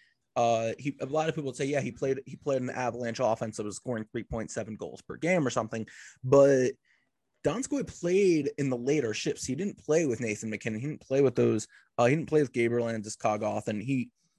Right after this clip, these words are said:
so he, uh, he a lot of times had to create the, lo-, create a lot of those scoring chances. It will be interesting to see, uh, him, and then, and then, yeah, aside, and Donskoy, aside from Donskoy, one of the others is Mason Appleton, who kind of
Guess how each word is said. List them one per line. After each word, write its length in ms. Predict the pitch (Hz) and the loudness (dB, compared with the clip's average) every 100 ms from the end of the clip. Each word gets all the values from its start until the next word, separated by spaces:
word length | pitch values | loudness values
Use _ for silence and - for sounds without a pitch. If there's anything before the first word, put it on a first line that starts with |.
| _ - | _ -2
so 120 | 151 | 2
he, 220 | 131 208 | 4 4
uh, 240 | - 151 165 - | 2 0 -2 -4
he 220 | 135 226 | -4 0
a 60 | 220 | 2
lot 360 | 131 139 143 | 2 -2 -2
of 80 | 143 | -6
times 320 | - 143 127 | -4 -4 -4
had 140 | 185 131 | -6 -8
to 80 | |
create 360 | - - 123 117 | -8 -4 -2 -2
the, 200 | 120 117 - | -2 -4 -4
lo-, 220 | 120 - _ | -4 -4 _
create 220 | - 135 | -2 0
a 40 | 120 | 2
lot 200 | 117 113 | 0 0
of 60 | |
those 100 | 110 | -2
scoring 260 | - 196 170 | 0 0 0
chances. 380 | 151 127 120 - - - - | 0 0 -4 -10 -16 -4 -2
It 160 | 147 | 2
will 180 | 143 156 | 4 6
be 80 | 147 | 4
interesting 680 | 139 143 139 143 - 131 120 | 2 -2 -4 -6 -2 -2 -2
to 100 | 127 | -4
see, 600 | - 139 131 127 120 98 _ _ _ | -2 0 0 2 0 -4 _ _ _
uh, 320 | 127 123 117 113 113 113 - _ _ _ - | -2 0 0 0 0 0 -4 _ _ _ -4
him, 180 | 135 123 - _ _ 143 | -4 -4 -12 _ _ 2
and 160 | 151 | 4
then, 280 | 156 151 - _ _ | 4 2 -4 _ _
and 160 | 139 151 | 0 0
then, 100 | 156 | 2
yeah, 240 | 143 107 64 78 - _ _ | 2 0 -2 -12 -16 _ _
aside, 360 | 135 165 139 - | -2 0 0 -4
and 260 | 135 127 113 _ _ _ _ - | -4 -4 -6 _ _ _ _ 2
Donskoy, 720 | 147 147 - 135 123 120 117 - _ | 2 0 2 6 8 6 4 -2 _
aside 180 | - 147 | 2 2
from 140 | 139 135 | 4 2
Donskoy, 460 | 139 - 127 113 | 2 0 -2 -2
one 180 | 113 131 | 0 0
of 60 | 123 | 4
the 100 | 123 | 4
others 480 | 123 120 113 107 - | 4 4 2 -2 -8
is 120 | 120 | -4
Mason 280 | 123 120 113 | -2 -2 -4
Appleton, 440 | 113 110 - 113 | -6 -6 -6 -6
who 80 | 104 | -6
kind 260 | 135 131 | -4 0
of 160 | 123 | -2